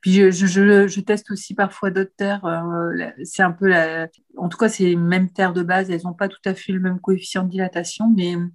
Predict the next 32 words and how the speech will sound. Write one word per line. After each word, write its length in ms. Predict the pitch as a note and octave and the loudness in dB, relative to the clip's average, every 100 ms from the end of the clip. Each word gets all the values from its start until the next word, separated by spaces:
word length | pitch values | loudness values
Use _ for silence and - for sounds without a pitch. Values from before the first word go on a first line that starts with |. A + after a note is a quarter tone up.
| _ _ _ _ _ | _ _ _ _ _
c'est, 380 | - - F#3+ | -6 2 4
euh, 1000 | F#3 F3 E3+ E3+ E3+ E3 E3 E3 E3 - - | 4 2 2 2 0 -2 -6 -6 -8 -10 -2
la 160 | F3+ | -2
P 200 | F3 G3+ | 0 0
R 120 | G3+ F#3 | 0 -2
G, 340 | E3+ F#3+ G3+ _ _ _ _ _ _ _ F#3 | -2 -4 -4 _ _ _ _ _ _ _ -6
euh, 200 | F3+ F3 | -6 -6
de 120 | E3+ | -6
chez 440 | E3 - - E3+ E3 | -8 -8 -6 -6 -6
Serradel 500 | - E3+ E3 F#3+ F#3+ | -6 -4 -2 -2 -4
toujours, 560 | F#3 E3+ F#3+ G#3 A3 _ | -6 -6 -2 -2 -4 _
qui 160 | - F#3 | -2 2
est 100 | F3 | 4
un 200 | E3 E3+ | 4 2
peu 180 | F#3+ | -4
plus, 680 | E3+ - E3+ E3+ E3+ E3 D#3 | -8 -6 -4 -2 -2 -4 -8
qui 140 | - - | -16 -20
cuit, 340 | - F#3 F#3+ | -8 0 2
euh, 280 | E3 E3 D#3+ | 2 0 -4
je-, 180 | E3 F3 | -4 -4
un 100 | E3 | -4
peu 180 | - E3 | -8 -12
plus 200 | - E3+ | -8 -2
jaune. 460 | G3 A3+ F3 E3+ E3+ _ _ _ | 2 2 0 -6 -16 _ _ _
D'utiliser 1160 | - F3+ - - G3 G3+ - - G3+ G#3 G3 G#3+ | -20 -20 -20 -12 -6 -6 -6 -4 0 0 0 -2
certaines, 760 | G3 G3 F#3+ G3+ G3+ G3 G3 | 0 -2 2 0 0 -2 -6
certains 300 | F#3+ G3+ - | -10 -12 -10
colorants 400 | G3 - G3 G3 | -8 -2 0 0
de 80 | F#3+ | 0
masse 320 | F#3 F#3+ G3 | 2 2 0
avec 260 | F3+ F3 F#3+ | -6 -8 -12
ce, 360 | - E3+ D#3+ | -6 -4 -2